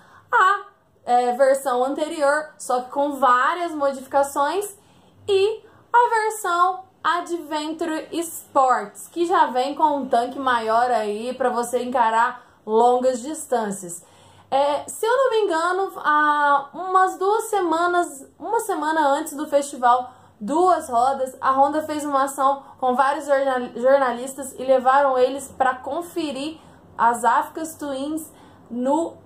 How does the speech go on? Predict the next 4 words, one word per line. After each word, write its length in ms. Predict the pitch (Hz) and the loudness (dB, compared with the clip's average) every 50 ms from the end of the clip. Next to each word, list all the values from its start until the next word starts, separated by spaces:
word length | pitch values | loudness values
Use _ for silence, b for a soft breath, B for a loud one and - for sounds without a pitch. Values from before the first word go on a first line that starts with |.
| - - | -2 2
off-road, 1600 | 233 254 277 311 311 - - - 349 392 403 403 - - - - - 208 226 247 254 262 269 262 262 233 220 190 170 190 190 - _ - | 4 6 6 4 2 -2 -8 -2 -2 -2 -2 -4 -10 -20 -20 -10 -2 2 6 6 8 8 8 6 6 4 2 -2 -8 -12 -16 -16 _ -10
lá 480 | 190 190 202 214 220 233 247 254 247 - - | -6 -2 2 4 4 4 4 2 -2 -4 -12
em 140 | 240 240 233 | -12 -12 -12
Cuiabá. 800 | - - 247 240 240 247 254 254 226 208 190 180 165 - - | -8 -4 -2 0 0 0 0 -2 -2 0 0 0 0 -2 -8